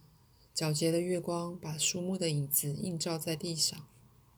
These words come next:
我们走到我家门口，我蹑手蹑脚溜进去，拿了一件运动衫。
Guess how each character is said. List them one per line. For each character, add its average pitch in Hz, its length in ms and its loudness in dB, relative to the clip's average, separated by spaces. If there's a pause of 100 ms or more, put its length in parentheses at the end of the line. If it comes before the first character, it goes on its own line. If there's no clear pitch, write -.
(1120)
我 165 100 0
们 165 140 2
走 156 160 2
到 196 200 6
我 151 120 2
家 175 220 -2
门 160 200 2
口， - 360 -8 (500)
我 151 200 0
蹑 190 220 0
手 160 160 2
蹑 165 200 0
脚 - 320 -4 (420)
溜 190 160 -2
进 208 180 4
去， 196 300 2
拿 156 200 0
了 151 120 4
一 151 80 2
件 170 260 0
运 170 140 -4
动 165 180 -2
衫。 175 460 -4